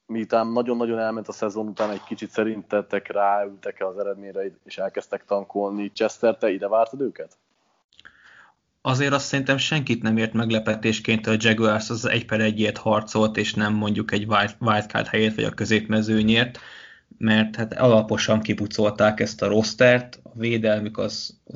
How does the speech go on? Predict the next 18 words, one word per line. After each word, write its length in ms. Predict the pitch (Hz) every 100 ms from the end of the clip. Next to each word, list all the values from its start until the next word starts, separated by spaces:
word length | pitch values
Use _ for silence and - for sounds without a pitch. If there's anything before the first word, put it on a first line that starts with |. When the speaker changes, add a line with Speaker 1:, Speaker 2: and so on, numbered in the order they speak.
| -
Speaker 2:
az 160 | - 110
alig 260 | - 120 110
maradt 320 | 110 107 110
kb. 540 | - 110 107 107 107 110
veterán 500 | 113 - 107 107 107
név, 340 | 113 127 127 - - - - - _ _ _ _
és 220 | - 117 117
a, 400 | 117 113 110 -
a 140 | 113
fiatalok 460 | 110 123 117 110 107
közül 240 | 107 113
sem 240 | - 110
feltétlenül 580 | 110 110 107 110 107 107
a 40 | 104
legjobbak 460 | 104 104 101 101
játszottak 600 | 107 101 - 101 - 95
ott 220 | 101 -
azért. 420 | 117 123 131 131